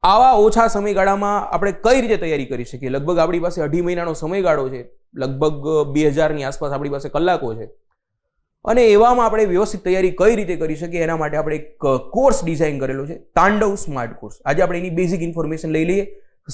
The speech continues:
શેડ્યુલ પ્રમાણે આપણે ચાલવાના છે, શેડ્યુલ પણ જોઈ લઈશું કઈ કઈ વસ્તુ છે. આ જે કોર્સ છે વિદ્યાર્થી મિત્રો, એ ટોટલ એકસો ને પચાસ કલાકનો કોર્સ છે,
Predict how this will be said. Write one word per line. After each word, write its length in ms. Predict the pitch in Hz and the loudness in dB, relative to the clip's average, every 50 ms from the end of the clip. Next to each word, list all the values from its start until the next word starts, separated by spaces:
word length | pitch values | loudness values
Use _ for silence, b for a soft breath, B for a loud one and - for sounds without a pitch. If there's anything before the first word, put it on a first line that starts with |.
| - - | -4 0
શેડ્યુલ 300 | 202 196 196 196 220 214 | 2 2 2 2 2 2
પ્રમાણે 300 | 190 202 196 196 190 180 | 0 0 0 0 0 0
આપણે 200 | 175 180 180 175 | -2 -2 -2 -2
ચાલવાના 460 | 151 160 156 170 175 180 175 185 185 | 0 2 2 2 0 0 -2 -2 -4
છે, 160 | 185 208 190 | -4 -6 -8
શેડ્યુલ 400 | - - - 175 170 165 175 175 | -8 -6 -4 -2 0 0 0 0
પણ 160 | 165 185 165 | -2 -4 -4
જોઈ 160 | 143 151 165 170 | 0 0 0 0
લઈશું 200 | 175 175 196 - | 0 -2 -2 -2
કઈ 140 | 170 165 | -2 -2
કઈ 100 | 156 156 | -2 -2
વસ્તુ 280 | 151 151 151 - 180 180 | -4 -6 -6 -6 -6 -4
છે. 240 | 208 214 - - b b b b b b b | -4 -6 -6 -10 b b b b b b b
આ 160 | 208 220 254 | 2 4 4
જે 120 | - 285 | 4 2
કોર્સ 440 | - - - 226 254 269 262 254 - | 0 2 2 4 4 4 4 2 0
છે 60 | 247 | 0
વિદ્યાર્થી 420 | 226 208 180 165 202 214 208 202 202 | -2 -2 -2 0 0 0 0 0 -2
મિત્રો, 400 | 214 214 226 226 233 220 - - 196 | -4 -4 -4 -2 -2 -2 -4 0 0
એ 100 | 220 220 | 0 0
ટોટલ 580 | - - - 214 208 - - - 233 226 226 - - - | 2 2 2 2 2 2 0 0 0 0 0 -2 -8 -4
એકસો 440 | 220 240 247 - - - - 226 226 | -4 -2 -2 -2 -2 0 2 4 4
ને 160 | 226 233 233 | 4 2 0
પચાસ 580 | 220 220 - - 185 185 - 196 185 165 - - - - | -2 -2 -2 0 0 0 2 0 0 0 -2 -6 -6 -4
કલાકનો 420 | 156 156 151 156 151 156 139 131 | -2 -2 -2 -4 -4 -6 -10 -10
કોર્સ 300 | - - 120 117 113 113 | -10 -12 -12 -14 -14 -16
છે, 260 | - - 131 127 120 | -18 -20 -20 -20 -20